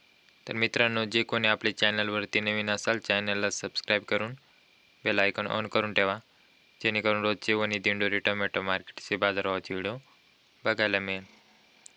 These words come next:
दिंडोरी कृषी उत्पन्न बाजार समिती, वनी दिंडोरी, आजचे टोमॅटो बाजारभाव. तर मित्रांनो, मार्केट वेळ दुपारी तीन वाजता असते.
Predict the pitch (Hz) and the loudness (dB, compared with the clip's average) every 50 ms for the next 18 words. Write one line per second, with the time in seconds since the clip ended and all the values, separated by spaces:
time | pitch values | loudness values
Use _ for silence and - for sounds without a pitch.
0 | _ _ 117 120 117 117 117 117 110 110 - 107 107 - - - 104 104 - - | _ _ 0 0 2 4 4 2 2 2 -2 -2 -6 -6 -4 -6 -6 -6 -6 -6
1 | 110 107 104 104 101 107 104 98 107 101 - - 101 98 98 95 - - 113 127 | -6 -4 -4 0 2 2 2 2 0 -2 -2 -2 -2 -2 -2 -2 -2 -2 -4 -4
2 | 139 - _ _ _ _ _ _ _ _ _ _ _ 117 110 107 107 107 98 110 | -6 -12 _ _ _ _ _ _ _ _ _ _ _ -4 -2 0 0 2 2 2
3 | 107 104 107 104 104 113 123 135 - _ _ _ _ _ _ _ - - _ _ | 2 4 2 2 2 0 -2 -2 -8 _ _ _ _ _ _ _ -20 -20 _ _
4 | - - 110 - - 110 104 - 107 107 104 101 - 101 95 104 101 95 98 98 | -4 -2 -2 0 0 0 2 2 2 2 2 2 0 2 2 2 2 4 2 0
5 | 98 98 110 127 - _ _ _ _ _ _ _ _ _ - _ _ _ - 107 | 0 0 -2 -2 -6 _ _ _ _ _ _ _ _ _ -20 _ _ _ -4 -2
6 | 110 113 110 - 107 110 107 107 104 104 104 104 - 110 101 101 107 110 110 107 | 0 0 0 2 2 0 0 2 2 2 2 2 2 0 0 2 2 4 4 4
7 | 104 107 98 - 110 98 98 - - 107 107 107 104 98 - - - 104 101 98 | 2 -2 0 2 2 2 2 0 0 0 0 0 -2 -2 -2 0 2 2 2 2
8 | - _ - 104 120 139 | -2 _ -2 -2 -2 -2